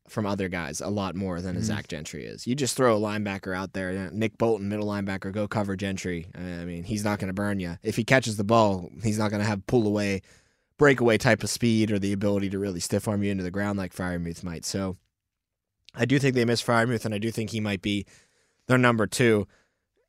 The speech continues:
Speaker 1: They're not gonna be this,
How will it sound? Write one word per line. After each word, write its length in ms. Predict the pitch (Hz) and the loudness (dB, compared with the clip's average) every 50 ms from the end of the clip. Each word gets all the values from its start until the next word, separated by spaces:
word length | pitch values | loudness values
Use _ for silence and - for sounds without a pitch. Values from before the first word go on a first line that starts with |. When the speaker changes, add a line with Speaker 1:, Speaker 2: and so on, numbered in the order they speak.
| _ _ _ _ _ _ _ _ _ _ _ _ _ _ _ _ _ _ _ _ - | _ _ _ _ _ _ _ _ _ _ _ _ _ _ _ _ _ _ _ _ 0
Speaker 1:
They're 160 | 127 151 160 | 4 6 6
not 240 | 160 165 180 190 170 | 8 8 6 6 6
gonna 180 | 190 180 156 123 | 6 6 6 4
be 220 | 107 120 120 127 | 4 4 6 6
this, 560 | 131 147 151 165 180 175 - - - - - | 8 8 8 8 6 4 2 -2 -4 -8 -12